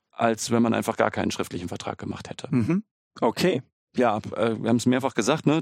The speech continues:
Speaker 1: Datenschutz ist, äh, in aller Regel allen egal, bis es in Anführungszeichen sowieso zum Streit kommt. Und dann wird die Keule ausgepackt. Was für Fazitpunkte hast denn du noch?
Speaker 2: Ja, vielleicht der Punkt Ruhe bewahren ist noch ein ganz wichtiger.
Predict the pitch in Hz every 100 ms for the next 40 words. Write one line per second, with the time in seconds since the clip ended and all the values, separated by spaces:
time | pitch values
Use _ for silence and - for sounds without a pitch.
0 | - 127 120 - 143 - - - _ _
1 | _ 123 - - - 453 - 117 107 104
2 | 139 139 135 120 127 139 113 120 156 185
3 | 139 139 139 - - - _ _ _ -
4 | 113 107 117 123 - 120 117 110 110 107
5 | 156 - 339 - 143 160 - 175 220 -
6 | _ _ _ _ - 113 113 139 143 120
7 | 147 165 165 165 160 - - - - 120
8 | 123 - 117 - 120 123 113 107 113 110
9 | 110 104 - _ _ _ _ - 110 120
10 | 135 131 - 135 - 135 127 - - -
11 | 107 170 220 120 95 101 95 104 120 -
12 | 107 107 104 107 117 - - 113 127